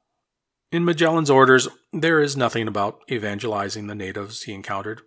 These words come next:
so this seemed like a foolish gambit from the start. Perhaps if Magellan had kept his focus, finding the Spice Islands, he would have lived, but we will never know.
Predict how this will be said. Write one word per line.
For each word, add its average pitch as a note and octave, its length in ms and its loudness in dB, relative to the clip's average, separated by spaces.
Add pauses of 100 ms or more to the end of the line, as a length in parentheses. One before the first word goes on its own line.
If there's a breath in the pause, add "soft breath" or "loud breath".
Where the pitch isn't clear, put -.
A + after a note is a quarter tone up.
(400 loud breath)
so - 180 -4
this C3+ 220 4
seemed C3 220 0
like A2+ 160 -2
a A2+ 40 -10
foolish G#2+ 360 -6
gambit G2 360 -8
from G2+ 140 -14
the F#2+ 80 -8
start. - 440 -6 (1080 soft breath)
Perhaps A#2 420 2
if - 180 0
Magellan A#2 380 -2
had A2 160 -6
kept - 240 -4
his G#2+ 140 -8
focus, G2+ 520 -8 (140)
finding F#2+ 320 -10
the F#2 80 -16
Spice - 320 -6
Islands, G#2+ 380 -2
he A2 200 -12
would A2+ 140 -6
have G#2+ 140 -8
lived, F#2+ 320 -10 (420)
but B2+ 220 -4
we B2 120 -4
will A#2+ 160 -8
never G#2 240 -6
know. F#2 260 -12